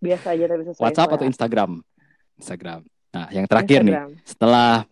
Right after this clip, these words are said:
Speaker 2: pandemi covid nineteen ini selesai, yang pertama dilakuin atau list-list yang dilakuin apa aja?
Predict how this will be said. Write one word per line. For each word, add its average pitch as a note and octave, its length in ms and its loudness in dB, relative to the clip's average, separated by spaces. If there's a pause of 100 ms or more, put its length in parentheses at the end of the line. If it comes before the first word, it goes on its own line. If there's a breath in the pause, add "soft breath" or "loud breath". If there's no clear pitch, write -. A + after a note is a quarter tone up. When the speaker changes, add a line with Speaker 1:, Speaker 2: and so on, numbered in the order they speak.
(120)
Speaker 2:
pandemi A#2 400 0
covid A#2 340 -6
nineteen A2+ 400 -4
ini A#2 140 -2
selesai, B2+ 420 -4 (220)
yang A#2+ 340 -6
pertama A2+ 680 -4 (240)
dilakuin A#2+ 560 -2
atau B2 240 -2
list-list B2 400 -4
yang B2+ 160 -2
dilakuin A#2 420 -2
apa A#2 220 -2
aja? A#2+ 160 0